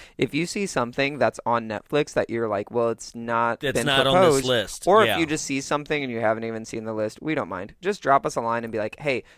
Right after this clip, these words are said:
Speaker 1: Netflix November, do this." And this is just so people can see these movies and listen to us. Like, this
Speaker 2: Right.
Speaker 1: is so, like, uh, you can actually have the knowledge of the movie in your head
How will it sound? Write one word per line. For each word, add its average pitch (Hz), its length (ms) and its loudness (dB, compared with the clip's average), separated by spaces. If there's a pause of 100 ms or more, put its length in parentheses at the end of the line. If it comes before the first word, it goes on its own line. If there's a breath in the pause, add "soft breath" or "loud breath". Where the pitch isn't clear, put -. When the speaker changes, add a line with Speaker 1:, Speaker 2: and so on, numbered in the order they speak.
(120)
Speaker 1:
Netflix 143 380 -2
November, 123 420 -2
do 113 240 -4
this." 95 380 -6
And 143 120 0
this 175 160 0
is 208 80 -4
just 156 220 0
so 147 140 2
people 123 280 -6
can 120 200 -8
see 110 320 -10
these 113 260 -8
movies 110 480 -6
and 95 180 -12
listen 101 280 -12
to 90 180 -8
us. 95 340 -4
Like, 120 200 -2
this 127 100 0
Speaker 2:
Right. 120 120 2
Speaker 1:
is 180 100 -4
so, 151 180 4
like, 120 260 2 (540 soft breath)
uh, 104 400 4
you 139 240 -4
can 170 140 -4
actually 123 640 0
have 110 460 0
the 113 80 -4
knowledge 107 400 -4
of 104 160 -6
the 107 60 -8
movie 104 380 -6
in 123 140 -12
your 90 160 -8
head 92 380 -8